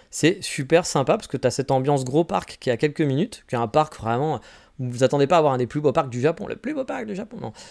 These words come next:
C'est un, un parc lambda, hein, mais qui est quand même grand, ouais, qui est quand même grand, avec un petit terrain de baseball, avec des jeux pour enfants, et pareil, on y reviendra, on en parlera. J'avais fait un petit vlog sur le Patreon,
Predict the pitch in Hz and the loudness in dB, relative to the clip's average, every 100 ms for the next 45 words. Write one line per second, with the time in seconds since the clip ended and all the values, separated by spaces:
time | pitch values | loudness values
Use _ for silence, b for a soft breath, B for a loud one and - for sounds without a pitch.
0 | B - 113 101 110 107 - - 131 127 | B -10 -8 -6 -8 -6 -4 0 2 4
1 | 185 170 120 117 147 226 226 156 170 - | 2 0 -4 0 4 6 8 6 4 -2
2 | 147 131 135 131 127 131 165 110 - 120 | -2 0 2 2 2 2 0 -2 -4 -2
3 | 117 123 127 117 120 123 143 117 117 123 | -2 0 -2 0 2 4 4 2 0 -2
4 | 131 143 139 123 117 156 165 143 131 123 | 0 -2 -2 -2 0 -2 -2 -4 -4 -4
5 | - 113 135 143 143 147 135 147 - 127 | -6 -8 0 0 2 2 2 0 0 -2
6 | 135 127 135 170 127 240 220 185 214 190 | 0 2 2 2 0 0 -2 -2 2 4
7 | 170 185 135 127 135 - 131 156 | 4 2 -2 0 0 4 2 2